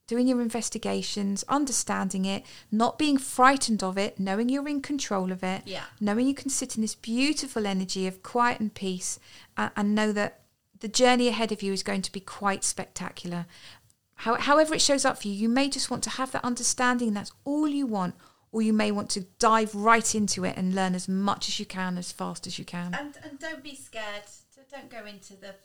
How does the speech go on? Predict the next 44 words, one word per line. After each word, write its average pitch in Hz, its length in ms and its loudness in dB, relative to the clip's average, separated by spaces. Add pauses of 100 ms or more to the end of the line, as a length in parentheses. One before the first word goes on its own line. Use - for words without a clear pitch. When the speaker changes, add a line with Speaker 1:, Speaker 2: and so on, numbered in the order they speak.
(120)
Speaker 2:
fear 208 260 -12
side 196 380 -14
of 196 100 -20
it 202 160 -12
or 196 220 -20
the 190 60 -20
darker 196 480 -12
side 185 400 -14
of 185 100 -20
it. 190 200 -12 (100)
You 202 80 -20
know, 202 80 -20 (100)
just - 220 -20
don't, 214 260 -16
don't, 240 240 -18
don't 240 240 -18
do 185 80 -20
it. - 960 -20
Leave 247 180 -14
that - 240 -14
to 208 100 -20
much 220 400 -16
later 202 380 -18
down 185 260 -16
the 175 100 -18
road, 175 400 -16
guys, 175 300 -18
honestly. 180 560 -20 (360)
And, 226 200 -16
you 262 120 -12
know, 233 200 -12
just - 240 -16
remember, 226 400 -12
if - 160 -20
you're 220 100 -20 (100)
aware 240 240 -10
of 247 80 -18
your 247 160 -20
grandma 233 380 -12
around 240 500 -16
you, 277 140 -16 (500)
it's - 240 -10
your - 80 -18
grandma. 359 460 -20